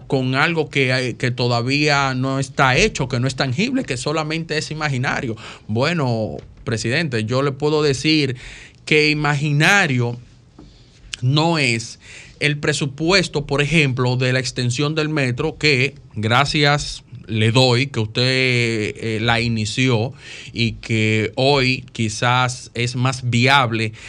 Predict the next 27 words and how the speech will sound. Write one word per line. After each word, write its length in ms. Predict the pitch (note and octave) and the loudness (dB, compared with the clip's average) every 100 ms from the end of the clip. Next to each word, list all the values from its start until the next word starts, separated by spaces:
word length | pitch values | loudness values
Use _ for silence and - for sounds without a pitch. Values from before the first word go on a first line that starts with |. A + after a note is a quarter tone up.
| - | -8
el 180 | A#2 A#2 | -2 -2
tránsito 420 | A2 B2+ C#3+ C#3 | 0 0 0 -2
en 80 | C3+ | 0
la 80 | B2+ | 0
República 400 | B2+ B2 C3 C3 | 0 0 0 0
Dominicana 500 | C3 C3 B2 B2 A#2 | 0 0 0 0 2
de 80 | A2+ | 0
acuerdo 440 | G#2+ - C3+ B2 | -2 0 2 4
a 60 | B2 | 2
esa 260 | B2+ B2 | 2 2
obra 280 | A#2+ D3+ D3 | 4 4 2
que 100 | C#3+ | -2
usted 180 | B2+ C3 | -4 -4
inició, 420 | C3+ C3+ C3 A2+ B2 - - - - - | -2 -2 -2 -2 -4 -12 -20 -20 -8 0
pero 240 | B2 B2 | 0 2
también 320 | B2 B2 C#3+ | 0 0 2
le 80 | D3 | 0
puedo 320 | D3 D3 D3+ | 2 2 2
decir 500 | D3+ D3 C#3 A#2 B2 - - - - - - | 0 0 0 2 0 -8 -20 -20 -20 -20 -20
que 1120 | - - C#3 C3+ B2+ B2+ A#2+ A#2+ A2+ A2+ G2+ - | -4 2 4 4 2 2 2 2 0 0 -2 -2
no 280 | B2 A#2+ D3 | 0 2 4
es 80 | E3 | 4
mentira 760 | E3 D#3+ D#3 D3+ B2+ B2+ C#3 - - | 2 0 2 2 4 2 0 -6 -18
que 260 | - B2+ A#2+ | -4 -2 0
con 540 | A#2+ B2 B2 B2 A#2+ | 0 0 2 2 0
el, 300 | A#2+ A2+ A2+ A2 | 0 -2 -2 -2
la, 880 | A#2+ A#2+ A#2 A2+ A2 G#2+ F#2 C2 - | -2 0 0 0 -2 -2 -4 -6 -12